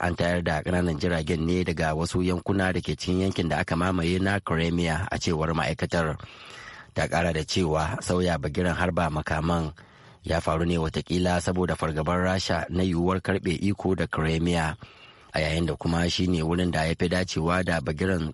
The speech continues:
sake samar da makamai na Rasha da ke Astrakhan. Jami'in watsa labarai na Majalisar Tsaron Amurka, John Kirby, ya shaida wa Muryar Amurka a wata zantawa a jiya Juma'a cewa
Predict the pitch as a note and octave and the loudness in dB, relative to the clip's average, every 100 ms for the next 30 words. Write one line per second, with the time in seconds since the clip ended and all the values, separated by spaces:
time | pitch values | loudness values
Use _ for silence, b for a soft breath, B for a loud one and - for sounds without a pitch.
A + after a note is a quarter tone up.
0 | - - F2+ - E2 - F2 F#2+ F#2 F2+ | -6 0 0 0 -2 0 2 0 0 0
1 | D#2+ D2+ D#2 E2+ F2+ F#2 G#2+ G#2+ G#2 G2+ | -2 -2 0 2 2 2 0 0 0 -2
2 | - E2 - D#2+ D#2+ D2 D2+ - D#2+ D#2+ | -4 -4 -2 -2 -2 -2 -4 -2 -4 -2
3 | - F2+ E2+ D2 B B B B B B | 0 0 0 -4 B B B B B B
4 | B E2 E2 D#2+ C#2 E2 E2+ D#2+ E2 D#2 | B -2 0 0 0 0 0 0 0 0
5 | D#2 E2+ F2 F2+ F2 E2 D#2+ F2+ E2 D#2+ | 0 0 2 2 0 0 0 0 0 -2
6 | D#2 E2 E2+ F2 F#2 E2 - D#2 D2+ E2 | -2 -2 0 0 0 0 -2 -2 -4 0
7 | G2 F#2 - - E2 E2+ D#2+ D#2 - B | 0 0 -2 -2 0 0 0 -2 -4 B
8 | B B B B D#2 E2 - E2 E2 E2+ | B B B B -4 -2 0 0 0 2
9 | E2 D#2+ F2 E2+ - F2+ F2+ D#2 - E2 | 0 0 0 0 0 0 0 0 0 0
10 | D#2+ E2 F2 F2+ F2+ E2 E2 F#2 D#2+ E2 | 0 0 0 0 2 2 2 2 0 0
11 | F2+ D2 F2+ F#2+ C2+ D#2+ - G2+ D#2+ D#2 | 0 0 0 2 0 -4 -2 0 2 0
12 | D#2 | -2